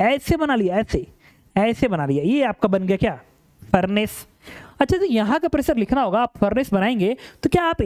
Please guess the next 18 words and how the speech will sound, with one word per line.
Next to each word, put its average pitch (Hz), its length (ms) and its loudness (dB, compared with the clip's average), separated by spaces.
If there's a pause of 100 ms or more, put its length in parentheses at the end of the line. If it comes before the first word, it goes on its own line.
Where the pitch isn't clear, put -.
(180)
यहाँ 185 360 2
नहीं 381 120 0
जाएंगे 226 240 0
क्या, 330 120 0
यहाँ, 202 500 -2
यहाँ 170 180 2
चला 311 160 0
गया, 339 120 -6 (340)
अब 180 100 2
बच्चा 220 240 0
यहाँ 202 280 0
चला 339 240 -2
गया 285 160 0 (300)
तो - 60 0
फिर 156 160 0
आप 123 160 -4 (1080)
गलत 170 460 0
है। 330 120 -2